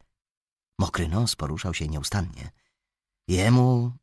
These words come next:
żadne elektroniczne nawigacje nie były potrzebne. W promieniu pięciu kilometrów znał każdy krzak i kamień.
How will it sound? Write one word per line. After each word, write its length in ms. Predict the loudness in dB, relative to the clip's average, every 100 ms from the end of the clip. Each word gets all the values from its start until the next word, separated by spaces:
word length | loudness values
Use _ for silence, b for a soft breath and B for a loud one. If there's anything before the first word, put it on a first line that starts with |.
| _ -4
żadne 560 | 2 4 4 2 -2
elektroniczne 760 | -2 -4 -4 -4 -2 -2 -2 -2
nawigacje 640 | -2 -4 -4 -4 -4 -4
nie 160 | -2 -2
były 260 | -2 -2 -2
potrzebne. 600 | -4 -2 -4 -4 -8 -12 b b b b
W 100 | -10
promieniu 400 | 0 2 4 2
pięciu 320 | 4 2 2
kilometrów 520 | 0 2 2 0 -4 -2
znał 360 | 2 2 2 -4
każdy 460 | -6 -2 -2 -4
krzak 400 | -6 -6 -6 -6
i 60 | -8
kamień. 540 | -6 -6 -6 -12 -16